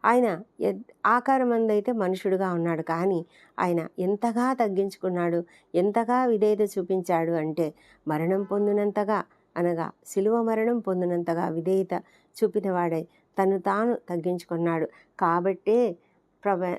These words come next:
తండ్రి అయినటువంటి దేవుడు అతనికి ఒక గొప్ప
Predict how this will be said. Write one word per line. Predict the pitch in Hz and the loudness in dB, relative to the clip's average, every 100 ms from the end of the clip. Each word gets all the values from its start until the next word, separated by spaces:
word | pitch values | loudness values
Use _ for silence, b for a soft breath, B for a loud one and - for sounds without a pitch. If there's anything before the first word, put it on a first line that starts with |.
| - | -4
తండ్రి | 190 185 202 | -2 0 2
అయినటువంటి | 190 180 175 175 170 | 2 -2 -2 -4 -2
దేవుడు | 170 185 208 185 156 b b b | 0 2 2 2 -2 b b b
అతనికి | 185 214 202 185 - | 0 2 0 0 -4
ఒక | - 170 | -4 -4
గొప్ప | 160 175 175 _ 247 240 | -2 -2 -4 _ 2 2